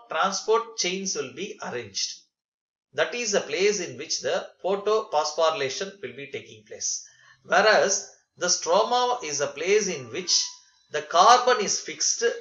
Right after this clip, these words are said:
with the help of energy and reduced E colons that have been synthesized there through operation of the electron transport chain and photophosphorylation process. You can also able to see the other structures such as the ribosomes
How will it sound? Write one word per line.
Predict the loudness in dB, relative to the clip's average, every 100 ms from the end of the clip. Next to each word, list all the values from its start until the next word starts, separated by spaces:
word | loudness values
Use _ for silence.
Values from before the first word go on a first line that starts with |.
| -8
with | -4
the | -2
help | 0 0 -2 -2 2
of | 2 0 -14 _ _ _ _ _ _
energy | -6 -2 0 0 -2 -4 -2
and | -4 -2
reduced | -4 -2 -4 -4 -6
E | -10 -12 -4
colons | -2 0 -2 -4
that | -2
have | -2 -2
been | -6
synthesized | -6 -6 -4 -2 -2 0 -2 -2 -6 -2
there | 2 2 0 -8 _ _ _ _ _ -6
through | -4 -4 2
operation | 2 2 -2 -4 -4 -2
of | -2 0
the | -2 -2
electron | -2 -2 0 -2 -2
transport | -6 -6 -6 -8 -10 -6
chain | -8 -8 -14 _ _ -10
and | -8 -4
photophosphorylation | -4 -2 -4 -2 -4 -2 -4 -4 -6 -12 -14 -14
process. | -10 -8 -6 -8 -12 _ _ _ _
You | -2
can | 0
also | 0 -2 -2
able | 0 0 -2
to | -4
see | -6 -6 -8 -6
the | -2 -2 -2
other | -4 -2
structures | -2 -4 -6 -6 -6
such | -6 -6
as | -6
the | -6
ribosomes | -8 -6 -6 -6 -4 -6 -6